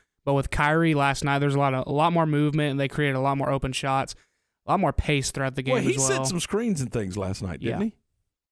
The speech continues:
Speaker 2: he? Okay. All right, so there's some N B A right there for you. And, yeah, it will be interesting. I will, I will keep an eye on the, uh, on the trade deadline today. See what happens.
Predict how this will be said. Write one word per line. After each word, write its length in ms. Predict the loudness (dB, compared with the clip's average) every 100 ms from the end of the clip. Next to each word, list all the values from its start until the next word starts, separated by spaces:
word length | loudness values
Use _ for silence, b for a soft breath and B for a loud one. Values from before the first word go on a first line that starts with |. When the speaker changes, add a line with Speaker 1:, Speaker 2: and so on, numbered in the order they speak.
| _ _ _ _ _ _ _ _ _ -12
Speaker 2:
he? 60 | -6
Okay. 220 | -4 -4 -10 _ _ _ _ _ _ _ _ _ _ _ _
All 120 | -2 2
right, 240 | 0 0
so 460 | 0 2 2 0 -2
there's 240 | 0 0 0
some 160 | 0
N 160 | 0 2
B 180 | 2 2
A 160 | 2
right 260 | 2 0 0
there 200 | 0 0
for 260 | -2 -2
you. 280 | -2 -4 -8 _ _ _ _ _ _ _ _ _
And, 720 | 0 2 2 0 0 -4 -8 -14 _ _ _ _ _ _ _ _ _ _ _
yeah, 120 | -10 -8
it 260 | -4 -2 2
will 160 | 0
be 160 | 0 -2
interesting. 360 | -2 -4 -2 0
I 80 |
will, 320 | 2 2 0 -2
I 120 | -2
will 200 | 0 -2
keep 220 | -2 -4
an 60 | -2
eye 100 | 0
on 160 | 0 0
the, 180 | 0
uh, 120 | -2 -4 -14 _ _ _
on 120 | -6
the 80 | -4
trade 240 | -2 -2
deadline 340 | -2 -4 -4 -8
today. 300 | -8 -8 -10 _ _ _ _ _
See 120 | -12 -10
what 140 | -8
happens. 420 | -8 -10 -16 _